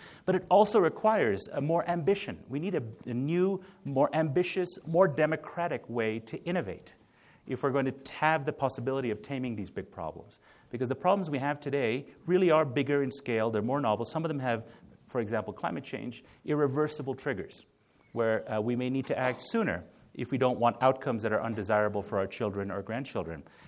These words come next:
And so the, the scale and nature and scope of the problems are different.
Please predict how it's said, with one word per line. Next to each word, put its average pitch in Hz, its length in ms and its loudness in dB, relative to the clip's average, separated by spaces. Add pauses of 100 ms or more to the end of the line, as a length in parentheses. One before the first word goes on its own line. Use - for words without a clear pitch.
(120)
And 131 140 -6
so 143 200 2
the, 135 120 0 (100)
the 117 160 -6
scale 180 600 -2
and 123 180 -4
nature 135 540 -4
and 107 120 -10
scope - 340 -2
of 104 60 -6
the 98 80 -4
problems 87 340 -4
are 87 60 -6
different. 90 360 -8